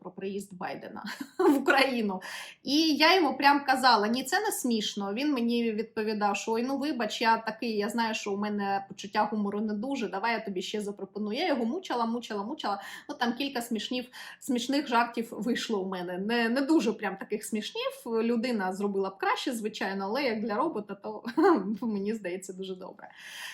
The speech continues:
Так, що це тут? А тут я також генерувала, а,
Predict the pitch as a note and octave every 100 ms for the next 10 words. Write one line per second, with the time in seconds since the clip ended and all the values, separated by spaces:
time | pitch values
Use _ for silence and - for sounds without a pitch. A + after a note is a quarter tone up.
0 | - C4 - D#4 D#4 C4 - F#3 - F#3+
1 | F#3+ D4 C4 G#3 G#3+ - C#4 A#3+ A3 A3
2 | G#3+ G#3+ G#3+ A#3 A3+ G#3+ G3 G3 F#3+ -
3 | G3 G3+ G3+ G3 G3+